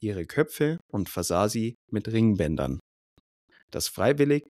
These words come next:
beigesteuerte Kupfer aber betrug siebzig Talente und zweitausendvierhundert Schekel. Daraus verfertigte er die Füße am Eingang des Offenbarungszeltes sowie den kupfernen Altar nebst seinem kupfernen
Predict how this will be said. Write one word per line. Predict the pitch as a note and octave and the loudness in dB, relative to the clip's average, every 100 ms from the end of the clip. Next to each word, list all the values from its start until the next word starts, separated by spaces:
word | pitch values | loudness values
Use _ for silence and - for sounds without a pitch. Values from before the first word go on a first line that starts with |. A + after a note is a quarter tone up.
| - | -4
beigesteuerte | D#2+ F2+ F2 - F2 D#2+ D#2 | -4 -2 -4 -2 0 -2 -4
Kupfer | - E3+ - C#3+ | -4 -4 -2 0
aber | - B2 A2+ | 0 0 0
betrug | - - A#2 A2 | -4 -4 -2 -2
siebzig | - - - B2+ - | -2 -2 -2 -4 -2
Talente | G#2 A#2 C3+ D2 F2+ - _ - _ _ | 2 2 2 0 -4 -6 _ -20 _ _
und | F2+ F2 | -8 -4
zweitausendvierhundert | - F#2+ A#2 A#2+ A#2 A#2 A2 - E2 E2 F#2+ B2+ | 0 0 2 2 2 0 -4 -6 -4 0 0 0
Schekel. | - D2+ D2+ D2 - _ _ _ - | 0 -2 -4 -6 -8 _ _ _ -6
Daraus | E2+ G2+ G#2 G#2+ - | 0 4 4 2 0
verfertigte | - F2 G2 A2+ G#2 - | -6 -2 0 0 -4 -6
er | - G2 | -2 -2
die | F2 D2+ | -2 -4
Füße | - B2+ - A#2 | -2 0 2 0
am | E2 E2+ | 0 -2
Eingang | G#2 A#2+ A2+ G2+ F2 | 0 0 2 0 0
des | - | -4
Offenbarungszeltes | G2 E2+ D#2 G2+ C#3 G#2+ - - D#2 - E3 - _ _ _ - | -8 -6 -2 0 0 -2 -4 -6 -4 -2 -2 -4 _ _ _ -14
sowie | - F#2+ B2+ | -6 -2 2
den | A2+ G2+ | 4 2
kupfernen | - - C3+ A#2 A2 | 0 -2 0 0 -2
Altar | E2+ D#2 - G2+ C3 - _ _ _ | -4 -6 0 0 0 -6 _ _ _
nebst | G#2+ D3+ - - | 2 2 2 -4
seinem | - F2+ G#2 A2 A#2 | 0 2 2 0 -2
kupfernen | - G2 A2 A#2 A#2+ | -6 -4 -2 -2 -2